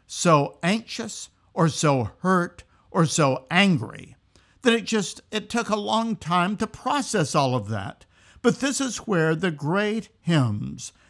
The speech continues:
and the songs of the Christian theological faith can help us. And by midnight, Paul and Silas were singing praises to God. So notice, first of all, that it took until midnight.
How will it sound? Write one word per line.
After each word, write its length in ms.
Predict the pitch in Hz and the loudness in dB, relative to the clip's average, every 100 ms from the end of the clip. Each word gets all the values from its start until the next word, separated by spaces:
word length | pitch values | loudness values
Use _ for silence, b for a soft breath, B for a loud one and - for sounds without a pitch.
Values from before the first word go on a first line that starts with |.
| b | b
and 200 | - 180 | 2 4
the 80 | 170 | 2
songs 640 | - - 190 185 214 185 | -2 -2 2 2 0 0
of 140 | 196 170 | -2 -2
the 120 | 202 | -4
Christian 720 | - - 202 - - 185 185 - b b b b b - | -6 -4 -2 -2 -2 -2 -2 -6 b b b b b 0
theological 960 | 185 180 135 127 185 175 175 185 185 | 2 4 2 2 2 2 -2 0 -2
faith 420 | 147 - 170 196 - | -2 2 2 0 0
can 200 | 196 160 | 2 2
help 420 | 127 220 214 151 | 4 2 2 -2
us. 280 | 117 - - b b | -4 -6 -14 b b
And 240 | b 180 156 | b 4 6
by 200 | 151 139 | 6 6
midnight, 960 | 143 220 359 240 143 113 123 208 - - _ _ - | 4 2 0 2 2 2 0 -4 -10 -20 _ _ -2
Paul 280 | 165 160 185 | 2 4 2
and 160 | 196 | -2
Silas 600 | - 160 120 117 123 - - b b | 0 0 2 0 -4 -6 -18 b b
were 140 | 202 | 0
singing 440 | 156 170 147 156 147 | 2 2 2 2 -2
praises 520 | - 139 120 147 131 | 0 0 0 -2 -2
to 120 | 165 | -2
God. 420 | 127 113 104 117 - b | -2 -2 -4 -6 -12 b
So 240 | b - 220 | b 2 2
notice, 420 | 202 269 294 - | 2 0 0 -4
first 320 | - 269 - | -6 -6 -2
of 120 | 160 | -2
all, 460 | 123 113 123 143 - b b b b | 0 -2 -4 -8 -12 b b b b
that 240 | 190 175 170 | 2 2 2
it 180 | 202 202 | -4 -2
took 200 | 240 - | -2 0
until 260 | 147 139 143 | 2 2 2
midnight. 680 | 147 127 131 120 - - | 0 0 -4 -6 -12 -18